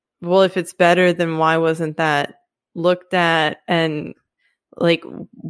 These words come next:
where the fuck is Juve? Like, how is he missing? You know, did they all have something to do? Was the coercion true? Like, Lois is just like, "What the fuck?" And the cops in,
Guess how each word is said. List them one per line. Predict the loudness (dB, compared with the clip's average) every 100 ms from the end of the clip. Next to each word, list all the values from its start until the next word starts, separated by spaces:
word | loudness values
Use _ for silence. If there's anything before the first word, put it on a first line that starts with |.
| -16 -2
where | 4 6 6
the | 4
fuck | 2 2 0
is | -2
Juve? | -2 -2 2 2 2 2 -2
Like, | 0 -2 -2
how | -2 -2 0
is | -2
he | -2 -4
missing? | -2 -4 -6 -6 -6 -6 -10 _ _ _ -4
You | 0
know, | 0 -2
did | -4 0
they | 0 0
all | -2 -2 0
have | 0 -2
something | -4 -2 0 0
to | -2
do? | -2 -4 -2 -6 -12 -4
Was | -2 -2 0
the | 0 0 -6 _ _ -10
coercion | -4 2 4 4 2 -2 -2
true? | 0 2 2 0 -2 -6
Like, | -4 -4
Lois | 2 2 2 0 -4
is |
just | -8 -6 -4
like, | -4 _
"What | -12
the | -10
fuck?" | -6 -2 -2 -2 -6 _ -2
And | -2
the |
cops | -2 0 0 0 -4 -6
in, | -4 -2 -6